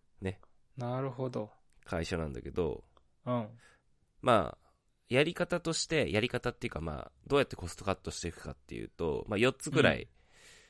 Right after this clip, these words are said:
Speaker 1: えー、まあ、ノウハウがあるんだけど、
Speaker 2: うんうんうん。
Speaker 1: まあ、まず、一個目が、なんか、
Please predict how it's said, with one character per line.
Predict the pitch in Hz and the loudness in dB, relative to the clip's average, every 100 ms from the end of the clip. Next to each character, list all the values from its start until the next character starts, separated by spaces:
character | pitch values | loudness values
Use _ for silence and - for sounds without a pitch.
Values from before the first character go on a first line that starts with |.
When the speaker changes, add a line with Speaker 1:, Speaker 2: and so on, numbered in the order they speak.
| _ _ _ - | _ _ _ -6
Speaker 1:
え | - 85 82 80 80 78 76 73 71 71 60 53 50 | 2 4 6 6 4 2 2 0 -4 -6 -6 -6 -2
ー、 | |
ま | 90 | 4
あ、 | |
ノ | 98 95 | 6 6
ウ | |
ハ | 90 | 4
ウ | 73 | -2
が | 73 | -2
あ | 73 | -2
る | 71 | -4
ん | |
だ | - | -10
け | - | -10
ど、 | - | -4
Speaker 2:
う | 147 | -2
ん | |
う | |
ん | 120 | -2
う | 127 113 123 107 | -4 -4 -4 0
ん。 | |
Speaker 1:
ま | |
あ、 | 104 | 2
ま | 185 | 2
ず、 | 117 110 95 - - _ _ _ | 2 -2 -2 -4 -12 _ _ _
一 | 104 | -4
個 | - 143 | -2 -2
目 | 156 139 | 0 2
が、 | 82 78 53 - - _ _ _ _ _ _ - | 4 4 2 -6 -18 _ _ _ _ _ _ -4
な | 101 | -4
ん | |
か、 | 80 73 | -2 -6